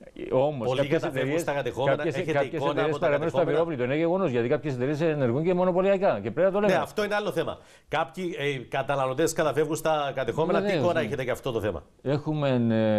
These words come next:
Speaker 1: ε, καταναλωτές κατα-, καταφεύγουν στα, βρίσκουν την λύση των κατεχομένων, είναι γεγονός, τον τελευταίο καιρό,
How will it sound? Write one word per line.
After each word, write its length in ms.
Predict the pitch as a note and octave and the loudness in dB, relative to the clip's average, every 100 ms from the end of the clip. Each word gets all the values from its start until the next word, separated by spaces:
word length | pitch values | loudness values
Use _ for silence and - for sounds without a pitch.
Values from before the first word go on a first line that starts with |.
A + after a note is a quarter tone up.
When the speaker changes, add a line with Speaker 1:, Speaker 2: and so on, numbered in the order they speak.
| G#2 G#2 G2+ G2+ | 4 2 2 0
Speaker 1:
ε, 40 | |
καταναλωτές 400 | G2+ A#2+ A2 A#2+ | -2 0 0 0
κατα-, 1160 | A#2 C3+ A#2+ A#2 A2 A2 G#2+ G#2 G#2 G2 D2 G#2 | 0 0 2 2 2 2 2 0 0 -4 -6 -4
καταφεύγουν 480 | G2+ A2 G2+ B2+ C3 | 0 0 0 0 0
στα, 1080 | A2 - G#2+ G#2 G2+ G2 F#2+ F#2+ F#2 F#2 F#2+ - | -2 0 0 2 0 0 2 2 0 -2 -6 -4
βρίσκουν 360 | G2+ B2+ C3 | -2 0 0
την 180 | G#2 G2 | 0 0
λύση 180 | G#2 A2+ | 0 0
των 100 | A#2 | 2
κατεχομένων, 460 | G#2+ F#2+ G2 C3 | 0 0 0 2
είναι 140 | D3 B2+ | 2 2
γεγονός, 480 | A2 F2+ G2+ D#3+ D#3 | 2 2 2 0 0
τον 100 | B2 | -2
τελευταίο 300 | G#2+ - A#2 | -2 0 0
καιρό, 260 | G2+ C3+ | 2 0